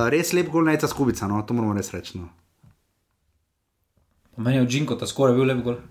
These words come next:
Speaker 1: Ne, pa tam ni bil gol, ne, ampak res Nec Skubic lep gol. Žiga, imeli bomo, če sem ti prav zapomnil, danes je žreb za Ligo prvakov in
Speaker 2: Zanimivo,
Speaker 1: za
Speaker 2: kaj se bo zgodilo za Josip
Speaker 1: Ligo Evropa
Speaker 2: in
Speaker 1: in
Speaker 2: Gasparini.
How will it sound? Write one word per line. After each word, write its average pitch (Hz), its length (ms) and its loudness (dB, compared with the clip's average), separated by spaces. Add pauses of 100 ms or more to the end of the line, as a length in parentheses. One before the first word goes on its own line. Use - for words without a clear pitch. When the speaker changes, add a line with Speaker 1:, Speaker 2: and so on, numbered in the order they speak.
(140)
Speaker 1:
Ne, 95 120 -8
pa 95 140 -8
tam 123 300 -4
ni 160 100 2
bil 165 100 2
gol, 143 320 2
ne, 110 300 -4
ampak 107 380 -6
res 131 320 0
Nec 139 180 -4
Skubic 139 240 -4
lep 143 160 0
gol. 143 240 2
Žiga, 175 260 2
imeli 165 300 2
bomo, 156 240 2
če 123 100 -4
sem 113 140 -4
ti 113 40 -2
prav 151 200 2
zapomnil, 147 260 -2
danes 143 300 0
je 120 80 -2
žreb 135 420 0
za 107 380 -2
Ligo 131 240 2
prvakov 123 600 -2
in 113 60 0
Speaker 2:
Zanimivo, 131 340 0
Speaker 1:
za 107 60 -4
Speaker 2:
kaj - 80 -4
se 135 120 -4
bo 113 60 -6
zgodilo 123 360 -4
za 110 120 -10
Josip 113 280 -10 (220)
Speaker 1:
Ligo 139 260 0
Evropa 131 400 -2
Speaker 2:
in 113 80 -6
Speaker 1:
in 117 80 0
Speaker 2:
Gasparini. 113 420 -8